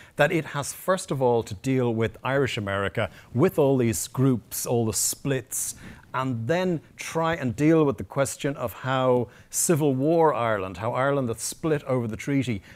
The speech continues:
that is on the verge perhaps of becoming a failed state, how that state is seen amongst the Irish American groups and win them over. And only then can the Department of Foreign Affairs, External Affairs,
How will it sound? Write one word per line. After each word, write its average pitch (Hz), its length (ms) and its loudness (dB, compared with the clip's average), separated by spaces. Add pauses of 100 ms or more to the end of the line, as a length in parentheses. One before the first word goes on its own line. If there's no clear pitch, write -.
that 131 160 2
is 127 280 -2
on 135 160 0
the 120 60 0
verge 143 440 2
perhaps 120 360 -4
of 98 100 -4
becoming 120 360 -4
a 110 60 -4
failed 110 400 -2
state, 151 460 0 (240)
how 143 200 2
that 160 300 0 (360)
state 147 640 0
is 120 140 -2
seen 151 520 -2
amongst 135 680 -2 (220)
the - 100 -2
Irish 135 280 2
American 123 440 -2
groups 117 340 -4
and 123 240 -4
win 147 300 0
them 127 320 -2
over. 147 420 0 (380)
And 160 100 -4
only 170 240 2 (140)
then 160 420 -2 (400)
can 135 400 -2 (140)
the 135 60 -2
Department 120 440 0
of 95 100 -4
Foreign 127 320 -2
Affairs, 113 360 0
External 120 420 -2
Affairs, 110 400 -4